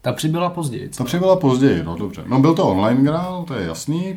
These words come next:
Speaker 2: byly to naše kurzy, byl to Starter Kit, což byl hrozně fajn, eh,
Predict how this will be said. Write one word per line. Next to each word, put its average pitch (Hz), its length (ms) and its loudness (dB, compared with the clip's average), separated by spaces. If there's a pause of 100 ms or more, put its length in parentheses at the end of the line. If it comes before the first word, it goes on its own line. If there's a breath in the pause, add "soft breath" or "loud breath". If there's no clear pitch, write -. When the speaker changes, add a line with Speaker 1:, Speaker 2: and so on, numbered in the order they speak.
Speaker 2:
byly 120 240 -4
to 101 120 -10
naše 92 260 -4
kurzy, 165 540 -4
byl 123 140 0
to 123 120 -2
Starter 113 420 2
Kit, 185 340 -4
což 117 200 -8
byl 123 240 -4
hrozně 120 400 -6
fajn, 120 520 -4
eh, 110 280 -8